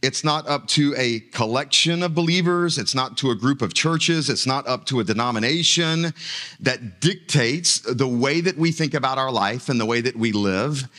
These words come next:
At the end of the day, it is Scripture, which was the principle that was birthed out of the Reformation, which is sola scriptura,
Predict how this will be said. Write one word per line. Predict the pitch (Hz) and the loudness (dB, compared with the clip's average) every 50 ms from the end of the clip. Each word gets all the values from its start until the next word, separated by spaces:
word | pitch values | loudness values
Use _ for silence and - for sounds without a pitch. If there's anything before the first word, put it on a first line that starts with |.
| - - - - _ - | -20 -20 -20 -10 _ -4
At | 123 123 | -4 0
the | - 123 120 120 | 0 -2 0 0
end | 135 151 175 196 | 0 0 0 0
of | 220 185 | 0 0
the | 156 117 | 0 0
day, | 107 110 104 110 127 135 - - | 0 0 0 0 -2 -4 -4 -2
it | 120 127 123 - | -2 -2 -2 -2
is | 123 123 123 120 117 - - 127 - | -2 0 0 0 -2 -4 -2 0 0
Scripture, | - - 156 156 - - - 120 101 | 0 0 0 -2 0 0 0 0 0
which | 98 104 117 113 - - | 0 -2 -2 -4 -2 -4
was | 123 120 117 | -4 -4 -2
the | - 123 - | -4 -4 -4
principle | - - 147 139 - - 131 139 131 | -2 -4 -2 -2 -4 -4 -2 -2 -2
that | 123 127 92 | -2 -4 -2
was | 117 117 104 90 | -2 -4 -4 -2
birthed | - 131 135 147 143 - - - - | -2 -2 -2 -2 -4 -6 -10 -6 -4
out | 113 120 131 | -4 -2 -2
of | 143 135 | -2 -2
the | 120 131 | -2 0
Reformation, | 113 127 135 - - 127 117 123 127 127 - - 120 107 | 0 0 -2 -2 -2 -2 0 0 0 2 0 0 0 0
which | 110 110 - | -2 -2 -2
is | 123 104 | -2 0
sola | - - - 135 135 143 135 | 0 0 0 0 0 0 -2
scriptura, | 131 - - - 127 - - - - 156 151 135 104 85 76 69 | -2 -2 -4 -4 -4 -2 -2 -2 0 0 0 -2 -2 -2 -4 -8